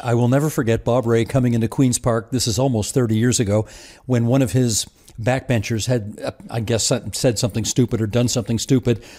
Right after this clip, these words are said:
And of course, he walks into the legislature and there's twenty microphones in his face almost instantly. <laughs> And I think either later that week or the following month or something, some bank president,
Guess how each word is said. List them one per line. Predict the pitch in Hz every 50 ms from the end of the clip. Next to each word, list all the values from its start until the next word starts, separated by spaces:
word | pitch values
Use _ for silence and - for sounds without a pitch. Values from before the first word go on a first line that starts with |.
| - - - - - -
And | - 127 127
of | 123
course, | - - 127 117 -
he | - 147
walks | 117 117 117 117 - -
into | 139 117 113
the | 110
legislature | 107 117 117 110 117 107 - 120 110 110 - - 117
and | 107 107 110
there's | 104 107 - - - - - _ _ _ _ - 156 - -
twenty | - - 160 135 135
microphones | 123 120 120 123 - 120 - 123 117 113 -
in | 127 110
his | 110 104
face | - - 123 110 104 -
almost | 135 113 110 110 110 104 -
instantly. | 139 135 127 - 135 113 101 117 120
<laughs> | 98 - 113 - - 123 - - - - - -
And | - 135 127 131 131 120 123 -
I | - 135 135
think | 135 - 196 202 - 185 - - - 160 165 127 - - - -
either | - 196 175 160 147
later | 143 165 196 226 233 165
that | 156 151 143
week | 127 135 147 151 143
or | - 127 117
the | 107 127 - - - - - 110 107
following | - - 151 147 143 139 131 117
month | 117 120 135 123 117
or | 131
something, | 113 - 135 113 - - 113 104 - - - - - -
some | - - - 170 170
bank | 127 139 131 147 143 -
president, | - 131 120 104 113 110 110 113